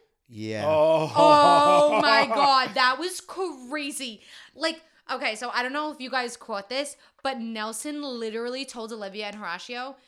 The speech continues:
Speaker 3: to, am I saying his name right?
Speaker 1: Yeah, Horacio.
Speaker 3: Horacio, to do the same exact thing that everybody freaked out on Thomas and Sis to do. He literally told them, "Go and get in good graces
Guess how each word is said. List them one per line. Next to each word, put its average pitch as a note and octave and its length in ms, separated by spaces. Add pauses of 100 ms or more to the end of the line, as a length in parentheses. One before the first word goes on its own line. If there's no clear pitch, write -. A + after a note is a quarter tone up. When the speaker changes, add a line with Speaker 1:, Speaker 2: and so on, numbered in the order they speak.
(320)
Speaker 3:
to, B3 120
am A3 180
I A#3 80
saying C#4 200
his B3+ 120
name A3 160
right? F3 80
Speaker 1:
Yeah, E3 220
Horacio. C#3+ 640
Speaker 3:
Horacio, A#3+ 580 (380)
to C#4+ 500 (260)
do C4+ 600 (200)
the A3+ 160
same - 800
exact D4+ 400
thing B3+ 300 (320)
that C#4+ 220 (120)
everybody C#4 500
freaked C4 380
out A#3 140
on G#3 120
Thomas G#3+ 360
and G3+ 140
Sis G#3 260
to G3+ 100
do. F3 220 (300)
He E4 180
literally D4+ 580
told D4 300
them, A3 240 (320)
"Go B3+ 440 (340)
and C4 340 (220)
get B3 320
in B3 180
good A#3+ 240
graces D4 580